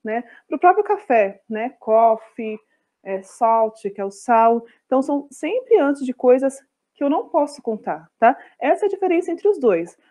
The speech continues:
O many eu uso antes de coisas que eu posso contar, né? Por exemplo, many pen. Algumas canetas. Canetas consegue contar? Sim. Então, eu uso o many. E o much pra coisas que eu não consigo contar. Então, só revendo aqui, né, uma devolutiva rapidinho, porque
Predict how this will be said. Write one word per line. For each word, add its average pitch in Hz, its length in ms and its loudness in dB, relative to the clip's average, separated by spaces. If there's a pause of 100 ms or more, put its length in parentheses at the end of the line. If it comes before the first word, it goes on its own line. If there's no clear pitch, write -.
O 285 100 -2
many 302 340 0
eu 285 160 -4
uso 226 240 -2
antes 202 220 -2
de 185 80 -12
coisas 180 340 -8
que - 60 -20
eu 202 60 -2
posso 175 340 -14
contar, 214 460 -8
né? 294 260 -6 (220)
Por 220 100 0
exemplo, 208 340 -4
many 233 540 -4 (460)
pen. 196 360 0 (1040)
Algumas 220 580 -6 (460)
canetas. 220 540 -2
Canetas 240 340 -6
consegue 208 300 -8
contar? 190 400 -8
Sim. 247 440 -6 (120)
Então, 233 180 -2
eu 254 60 0
uso 254 140 -4
o 277 60 -2
many. 202 540 -4 (420)
E 294 120 -4
o 311 40 0
much 277 360 0
pra 294 120 -6
coisas 277 280 -6
que - 60 -8
eu 277 40 -4
não 277 80 -4
consigo 285 320 -8
contar. 247 460 -10 (200)
Então, 240 160 -6
só 285 360 -6 (320)
revendo 220 400 0
aqui, 240 320 -8
né, 269 100 -4
uma 214 140 -8
devolutiva 202 500 -8
rapidinho, 233 680 -8
porque 202 340 -10